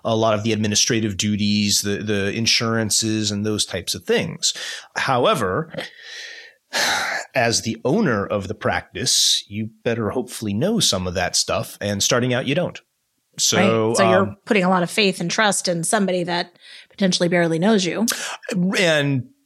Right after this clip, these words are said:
Speaker 1: doesn't necessarily have your best interests in mind. And what's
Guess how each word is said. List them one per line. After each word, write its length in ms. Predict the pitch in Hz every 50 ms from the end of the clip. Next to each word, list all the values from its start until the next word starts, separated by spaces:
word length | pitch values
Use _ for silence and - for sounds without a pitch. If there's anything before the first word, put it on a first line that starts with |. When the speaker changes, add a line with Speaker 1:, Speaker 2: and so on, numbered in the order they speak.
| _ -
Speaker 1:
doesn't 240 | 165 135 120 120 117
necessarily 340 | 120 110 - - 110 104 95
have 160 | 113 107 -
your 80 | 107
best 260 | 98 101 90 - - -
interests 460 | 135 113 - - 107 - - - - -
in 220 | - 101 95 92
mind. 640 | 92 92 90 82 82 90 90 95 110 120 143 147 156 160
And 500 | 127 131 131 131 131 131 127 131 127 131
what's 320 | - 147 139 135 127 -